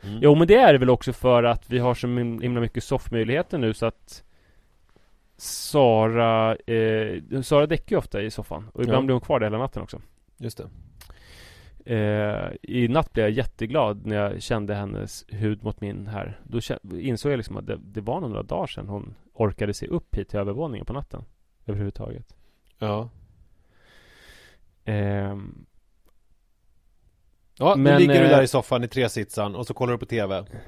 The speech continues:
Speaker 2: Exakt. På Talang kanske då.
Speaker 1: Ja, just det, förstår jag.
Speaker 2: Eh, och, och sen så hamnar alla i den andra soffan.
Speaker 1: Ja, ja, ja, ja,
Speaker 2: Fast
Speaker 1: ja.
Speaker 2: den är mindre.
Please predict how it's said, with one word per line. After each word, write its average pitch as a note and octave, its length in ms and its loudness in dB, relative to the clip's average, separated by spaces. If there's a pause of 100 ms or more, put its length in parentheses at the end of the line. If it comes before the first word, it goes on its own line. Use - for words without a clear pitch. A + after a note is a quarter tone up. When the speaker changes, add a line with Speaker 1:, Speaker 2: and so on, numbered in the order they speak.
(440)
Speaker 2:
Exakt. - 580 -6 (160)
På - 80 0
Talang B2 480 2
kanske - 320 -12
då. - 160 -10 (180)
Speaker 1:
Ja, F#2 220 -6
just A2 140 -8
det, C3 80 -8
förstår G#2+ 200 0
jag. G#2+ 80 2
Speaker 2:
Eh, - 60 -2 (200)
och, - 220 -8 (240)
och A#2+ 160 0
sen C3+ 340 -2
så C#3+ 460 0
hamnar G#2+ 800 0
alla G2 580 0 (540)
i A2+ 140 2
den A2 160 2
andra C3 320 0
soffan. - 400 -8 (460)
Speaker 1:
Ja, F3+ 220 -8
ja, F3+ 180 -10
ja, A#2+ 100 -10
ja, G2+ 40 -10
Speaker 2:
Fast B2 240 0
Speaker 1:
ja. A#2+ 60 2
Speaker 2:
den A#2 80 0
är A#2+ 40 0
mindre. D3+ 480 -4